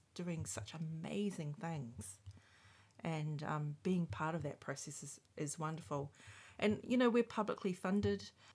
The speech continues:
You know, we do research that changes the world, makes it better. For me,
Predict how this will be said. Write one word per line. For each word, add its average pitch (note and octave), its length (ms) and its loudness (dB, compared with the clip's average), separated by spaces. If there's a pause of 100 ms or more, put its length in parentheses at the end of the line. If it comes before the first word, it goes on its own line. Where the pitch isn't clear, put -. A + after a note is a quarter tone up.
(140)
You A#2 120 -6
know, - 100 -8
we F#3 100 4
do F#3 280 4
research F3+ 640 2
that E3 200 -4
changes F3 480 -2
the E3+ 80 -4
world, E3+ 400 -2
makes - 280 -4
it - 180 -8
better. F3 440 -4 (580)
For - 180 6
me, F#3+ 680 10